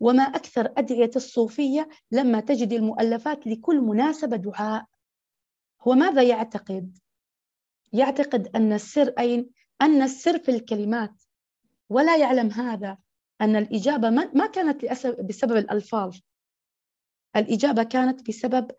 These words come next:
ما وقع من إخلاص، من انكسار، من ذل. الإجابة كانت بسبب أنه، آه، قدم حسنة، فعل فعل الله رضي عنه.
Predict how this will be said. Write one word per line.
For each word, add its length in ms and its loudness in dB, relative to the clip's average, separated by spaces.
ما 200 4
وقع 420 2
من 260 0
إخلاص، 600 -4
من 200 -2
انكسار، 640 -2
من 200 -2
ذل. 320 0
الإجابة 440 0
كانت 360 -2
بسبب 380 -2
أنه، 360 0
آه، 600 -4
قدم 340 0
حسنة، 480 -8
فعل 300 0
فعل 480 -4
الله 320 2
رضي 200 4
عنه. 340 -2